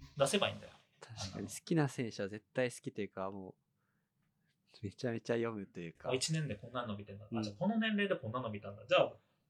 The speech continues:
Speaker 1: 背景としてどんな練習をその時してたのかなっていうところをさ、あの、質問したらさ、
Speaker 2: うん。
Speaker 1: そこに答えがパッとさ、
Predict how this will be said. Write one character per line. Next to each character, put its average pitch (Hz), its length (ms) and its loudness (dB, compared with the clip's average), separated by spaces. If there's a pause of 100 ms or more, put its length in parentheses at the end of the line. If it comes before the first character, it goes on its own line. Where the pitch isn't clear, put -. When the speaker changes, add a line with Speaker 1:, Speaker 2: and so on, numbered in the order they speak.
(140)
Speaker 1:
背 160 140 6
景 107 120 6
と 101 100 -4
し - 120 0
て 113 140 2
ど 110 160 -8
ん 127 40 -10
な 165 100 4
練 196 160 2
習 190 120 -2
を 170 60 -2
そ 175 140 -4
の 165 60 -4
時 110 180 -10
し - 60 -10
て 101 100 -10
た 95 120 -6
の 90 80 -14
か - 120 -18
な 135 100 -8
っ 131 100 -16
て 110 80 -6
い 107 60 -4
う - 20 -10
と 104 80 -12
こ 113 120 -6
ろ 104 60 -6
を - 40 -18
さ、 - 140 -20 (800)
あ 104 120 -6
の、 92 80 -8
質 - 220 2
問 110 200 -4
し - 80 -8
た - 80 -8
ら - 100 -12
さ、 - 140 -10
Speaker 2:
う - 20 2
ん。 120 40 4
Speaker 1:
そ 113 60 0
こ 160 80 4
に 113 100 0
答 117 180 0
え - 40 2
が - 80 -8
パ 117 120 -6
ッ 110 100 -8
と - 100 -18
さ、 - 100 -18